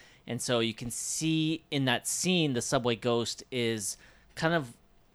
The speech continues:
I think it's probably the first time he's actually talked to another ghost besides being rude to them being on the subway. So he's trying to find a way to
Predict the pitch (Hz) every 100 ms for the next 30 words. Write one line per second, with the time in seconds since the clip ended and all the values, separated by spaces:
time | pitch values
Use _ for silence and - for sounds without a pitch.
0 | _ - _ - - - 135 175 - 160
1 | 123 - 139 127 - 131 123 104 110 104
2 | 120 110 104 - - _ _ - - 107
3 | 120 - - - - - - 151 143 139
4 | 131 147 - - 127 123 107 98 120 104
5 | 104 120 127 120 113 107 104 101 - 107
6 | 123 165 - - - - - - 151 127
7 | 156 135 - - 151 156 170 151 151 139
8 | 127 120 120 117 - 123